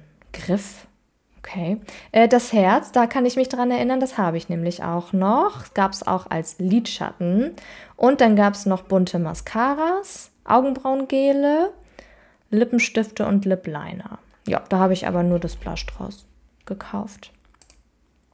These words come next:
Und Trended Up Cool Breeze. Da könnt ihr sehen, was ich daraus hatte. Und ich glaube, dass ich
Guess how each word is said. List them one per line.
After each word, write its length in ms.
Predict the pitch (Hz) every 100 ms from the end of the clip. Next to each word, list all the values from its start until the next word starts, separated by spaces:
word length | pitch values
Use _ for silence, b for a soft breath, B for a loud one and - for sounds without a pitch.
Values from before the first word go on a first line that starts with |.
| _ _ _ B B B B
Und 340 | 254 302 -
Trended 360 | - 233 220 214
Up 180 | 196 -
Cool 160 | - 190
Breeze. 720 | 180 180 185 302 - - - B B B B B B B B -
Da 800 | 208 196 202 196 196 190 185 185
könnt 260 | - 185 180
ihr 140 | 180
sehen, 380 | 175 185 175 175
was 180 | 175 -
ich 160 | 202
daraus 600 | 190 165 160 160 - - _ -
hatte. 720 | 190 180 - - 214 226 233 -
Und 220 | 196 202
ich 280 | 185 - -
glaube, 1120 | 190 190 196 240 262 254 202 202 226 262 277
dass 260 | 202 196 -
ich 240 | 202 -